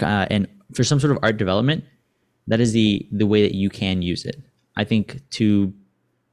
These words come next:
for the general populace, it's a fun tool.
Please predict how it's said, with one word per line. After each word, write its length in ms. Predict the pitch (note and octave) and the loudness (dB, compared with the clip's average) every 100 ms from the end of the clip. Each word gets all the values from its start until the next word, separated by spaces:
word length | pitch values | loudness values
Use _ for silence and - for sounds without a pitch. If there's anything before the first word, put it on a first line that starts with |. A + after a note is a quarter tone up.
| _ _ | _ _
for 80 | A#2 | 0
the 80 | G#2 | 2
general 240 | A2+ A2 | 2 2
populace, 460 | G#2 G2+ A#2 B2+ F#2+ | 0 -2 0 -2 -2
it's 200 | F2+ F#2+ | -2 0
a 240 | F#2+ F2+ | 0 0
fun 400 | - - G2+ G2+ | -4 -2 0 0
tool. 500 | - A2 G#2+ C#3 - | -2 0 0 0 -6